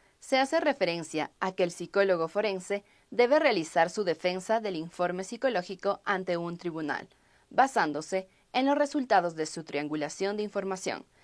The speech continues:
ya que este proceso existe tanto rigor científico como habilidades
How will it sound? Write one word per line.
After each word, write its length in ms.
ya 220
que 220
este 240
proceso 800
existe 480
tanto 400
rigor 400
científico 760
como 340
habilidades 760